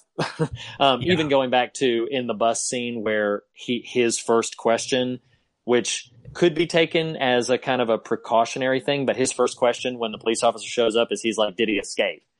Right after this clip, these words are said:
Speaker 1: And it didn't dawn on me until after he turns that he's like, "Oh, he was asking that to make sure that it worked, not
Speaker 2: Yeah.
Speaker 1: to make sure," you know, and, and so, uh, you know, it,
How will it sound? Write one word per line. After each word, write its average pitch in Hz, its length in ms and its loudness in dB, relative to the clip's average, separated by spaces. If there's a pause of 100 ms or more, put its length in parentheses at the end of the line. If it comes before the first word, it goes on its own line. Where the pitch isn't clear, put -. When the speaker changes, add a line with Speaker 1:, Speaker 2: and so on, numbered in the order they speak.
(360)
Speaker 1:
And 120 180 2
it 120 60 2
didn't 120 220 2
dawn 127 200 6
on 117 160 2
me 113 100 -2
until 110 380 0
after 107 640 -2 (400)
he 104 160 -4
turns 135 460 0
that 120 80 2
he's 113 100 0
like, 113 180 2
"Oh, 151 840 4
he 143 100 2
was 165 140 2
asking 131 380 -2
that 120 220 -6
to 117 80 -18
make 117 160 -10
sure 117 200 0
that 104 120 -2
it 95 100 -2
worked, 110 640 -2
not 113 260 2
Speaker 2:
Yeah. - 40 -4
Speaker 1:
to 113 100 -2
make 101 200 -4
sure," 95 600 0
you 110 140 0
know, 90 220 -2
and, 110 360 0
and 117 200 0
so, 107 540 4 (340)
uh, 104 300 6
you 143 80 -2
know, 110 160 0
it, 190 200 0